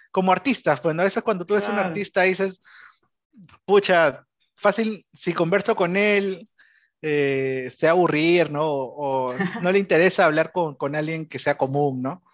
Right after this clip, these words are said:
Speaker 2: Ujú.
Speaker 1: Pero ahí, por ejemplo, también me di cuenta de que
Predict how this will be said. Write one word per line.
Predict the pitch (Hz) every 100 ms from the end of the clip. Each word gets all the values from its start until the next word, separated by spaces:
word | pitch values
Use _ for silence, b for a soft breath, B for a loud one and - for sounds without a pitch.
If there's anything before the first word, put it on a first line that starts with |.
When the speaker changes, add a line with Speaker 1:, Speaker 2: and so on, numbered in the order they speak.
| b
Speaker 2:
Ujú. | 180 175 170 190
Speaker 1:
Pero | 165 170 165 160 151 147 _ _ _ _ _ _ _ _ 160
ahí, | 175
por | 196
ejemplo, | 226 214 226
también | 220 170 185
me | 185
di | 180
cuenta | 190 185 190
de | 185
que | 165 127 120